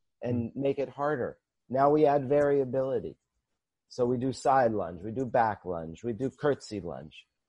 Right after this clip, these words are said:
Speaker 1: Uh, we do it, we change the surface. We do it on AstroTurf instead of the ground. We, we use a, a valve slide. We, we, whatever. You can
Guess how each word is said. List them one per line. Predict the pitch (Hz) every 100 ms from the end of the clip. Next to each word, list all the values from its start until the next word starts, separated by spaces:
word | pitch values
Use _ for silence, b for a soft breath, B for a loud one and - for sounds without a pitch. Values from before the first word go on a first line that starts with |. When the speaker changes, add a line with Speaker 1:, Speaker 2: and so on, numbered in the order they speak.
| _ _
Speaker 1:
Uh, | 95 98
we | 104 131
do | 123 147
it, | 143 139
we | 120
change | 120 156 147 107
the | 127
surface. | - 147 143 - 85 - - _ _
We | 107
do | 117 139
it | 139
on | 127 123
AstroTurf | 120 127 - 120 - 101 78 -
instead | 104 98 123 110
of | 101
the | 90
ground. | 95 113 104 90 85
We, | 107 - _ _
we | 110
use | 117 135 113
a, | 113 95 - -
a | 117
valve | 110 127 127 120
slide. | - 101 78 73
We, | 90 113 101 _ _ _
we, | 101 117 101 _ _ _ -
whatever. | 131 151 151 143 101 87
You | 120 127
can | -